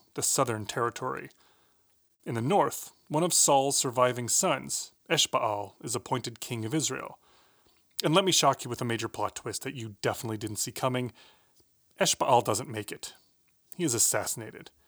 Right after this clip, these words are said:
And while I can't prove that David is the one who ordered the hit, well, we also can't prove that O J did it, but the evidence is about the same for both cases.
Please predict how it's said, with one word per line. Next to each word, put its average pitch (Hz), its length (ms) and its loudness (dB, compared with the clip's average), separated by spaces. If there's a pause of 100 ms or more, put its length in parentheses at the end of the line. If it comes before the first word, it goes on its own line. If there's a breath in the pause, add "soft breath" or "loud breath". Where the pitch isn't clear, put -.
(800 loud breath)
And 180 120 0
while 214 160 10
I 208 80 8
can't - 400 -2
prove 151 420 4
that 147 180 0
David 139 260 2
is 131 120 0
the 135 60 -6
one 135 200 2
who 131 160 -4
ordered 139 280 2
the 123 80 -2
hit, - 340 -2 (260)
well, 143 320 4 (260)
we 151 140 -2
also 147 200 2
can't 135 220 -6
prove 123 200 -2
that 117 160 -4
O 135 120 2
J 110 180 -4
did 104 180 -6
it, - 180 -10
but - 180 -4 (160)
the 170 120 0
evidence 131 320 0
is 110 80 -6
about 110 220 -2
the 120 60 -6
same 101 340 -2
for 117 120 -8
both 107 240 -4
cases. - 500 -6